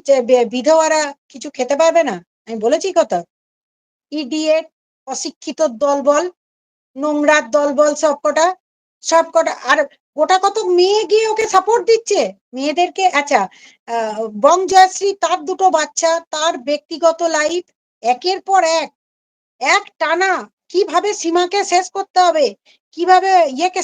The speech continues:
শেষ করতে হবে, একদম দিচ্ছি তো। একের পর এক তারা খেয়ে যাচ্ছে এফআইআর, ঠিক আছে? আর একের পর এক খেলা দেখতে থাকুন। এখন আসছে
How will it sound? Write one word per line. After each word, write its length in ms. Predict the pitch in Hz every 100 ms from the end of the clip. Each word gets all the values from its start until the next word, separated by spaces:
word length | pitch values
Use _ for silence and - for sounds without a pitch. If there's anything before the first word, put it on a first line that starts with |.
| -
শেষ 140 | 370 -
করতে 300 | 381 - 370
হবে, 280 | 349 302 233 - _ _ _ _ _ _ _ _ _ _ -
একদম 480 | 294 392 339 466 466 330 240
দিচ্ছি 340 | 392 466 466 480
তো। 100 | 480 370 226 170 _
একের 320 | 220 240 339 349
পর 180 | 359 349 359
এক 80 | 359
তারা 180 | 311 302
খেয়ে 300 | 302 254 285 311
যাচ্ছে 260 | 339 349 349
এফআইআর, 420 | 302 330 320 349 392 - _ _ _ -
ঠিক 120 | 285 427
আছে? 160 | 349 208 180 _ _ _ _ -
আর 160 | 233 262
একের 240 | 285 359 359 359
পর 180 | 330 330 320 330
এক 100 | 302 - 277 -
খেলা 280 | 269 294 330
দেখতে 260 | 311 - 285
থাকুন। 180 | 277 269
এখন 220 | 262 320 294
আসছে 240 | 311 -